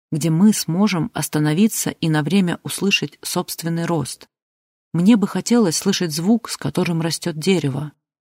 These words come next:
Я представляю этот звук, слышу гул и скрежет.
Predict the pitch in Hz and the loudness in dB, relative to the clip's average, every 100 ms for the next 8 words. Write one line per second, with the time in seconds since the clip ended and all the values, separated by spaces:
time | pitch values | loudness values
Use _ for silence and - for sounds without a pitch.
0 | _ - 151 180 185 - 147 - 170 165 | _ -6 0 0 0 -2 -4 -4 -2 0
1 | 190 190 170 170 147 160 233 - - _ | 2 2 0 -2 -2 2 2 0 -12 _
2 | _ - 170 - 160 147 190 202 - - | _ -4 -2 -2 -2 0 2 2 0 -2
3 | - - 185 165 143 139 - | -4 -2 0 2 0 -4 -10